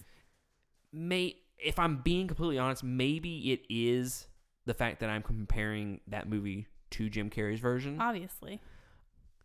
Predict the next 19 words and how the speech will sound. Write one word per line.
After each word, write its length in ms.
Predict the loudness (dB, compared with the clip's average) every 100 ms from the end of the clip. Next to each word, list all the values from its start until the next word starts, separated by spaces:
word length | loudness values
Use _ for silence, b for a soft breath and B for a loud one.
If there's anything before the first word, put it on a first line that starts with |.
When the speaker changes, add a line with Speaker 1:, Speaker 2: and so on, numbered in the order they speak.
| _ _ _ _
Speaker 1:
And 220 | -2 -2 2
maybe 260 | 2 2
he 180 | -2 -2
falls, 500 | -2 2 4 4 2
that 180 | -2 0
movie 220 | 2 2
falls 460 | 2 2 4 2 -2
more 320 | 0 2 2
in 200 | 2 -4
line 360 | -4 -4 -2 -4
with 120 | -4
the 120 | -4
actual 480 | -4 -6 -6 -6 -4
real 220 | -4 -4 -2
character. 720 | -2 0 -2 -4 -2 -2 -4 -10 -6
Speaker 2:
Mm-hmm. 400 | 0 2 2 0 -4 -8 -4
Speaker 1:
Uh, 420 | 0 4 4 4
but 120 | 2
the, 100 | 0